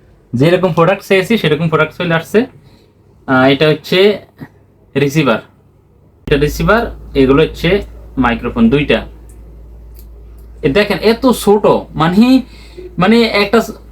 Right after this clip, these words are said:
এক টাকার কয়েন, আমাদের বাংলাদেশের যে এক টাকা কয়েন, ওই এক টাকার কয়েনের সমান না। মালয়েশিয়ান, আহ, কি বলে, পঞ্চাশ পয়সা, পঞ্চাশ পয়সার সমান হবে। এই হচ্ছে দুইটা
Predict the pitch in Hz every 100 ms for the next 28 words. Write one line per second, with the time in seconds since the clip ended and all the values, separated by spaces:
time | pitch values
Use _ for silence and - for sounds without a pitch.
0 | - 185 196 - 233 220 208 202 214 220
1 | 180 - 190 226 214 185 - 220 214 220
2 | 214 208 180 165 - 175 160 175 165 160
3 | - 156 151 151 151 175 - 139 135 117
4 | 135 156 160 196 196 214 214 - - -
5 | - 156 147 147 147 - 175 175 139 117
6 | 113 - 185 180 196 180 - - - 175
7 | 151 139 - 170 165 151 113 160 160 170
8 | - 151 - 139 135 135 120 104 101 -
9 | - - - - - - - - 135 135
10 | 131 147 127 120 185 214